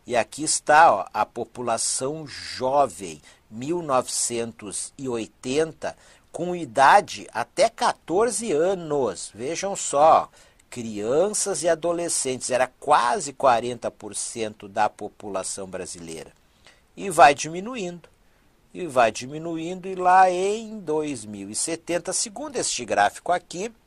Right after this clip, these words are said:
teria menos de quinze por cento. No sentido inverso,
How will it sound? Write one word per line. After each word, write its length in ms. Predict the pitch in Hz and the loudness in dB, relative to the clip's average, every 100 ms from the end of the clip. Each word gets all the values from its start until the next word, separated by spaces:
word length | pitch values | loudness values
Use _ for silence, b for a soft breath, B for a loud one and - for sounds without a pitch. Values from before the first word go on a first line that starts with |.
| _ _ _ _ _ _ _ B B B B - - - | _ _ _ _ _ _ _ B B B B -10 -8 -4
teria 340 | 139 139 165 | -4 0 0
menos 460 | 147 139 185 185 - | 0 0 2 0 -4
de 100 | - | -8
quinze 320 | 123 110 - | -10 -12 -12
por 240 | - 104 | -14 -10
cento. 460 | - - 82 76 b b b b b - | -8 -8 -10 -16 b b b b b -16
No 400 | 156 190 240 285 | 0 10 12 12
sentido 960 | - - 156 135 120 - 110 107 98 | 8 2 0 0 -6 -10 -8 -8 -8
inverso, 960 | 120 120 95 95 123 165 165 - - | -10 -10 -12 -2 2 4 4 0 -8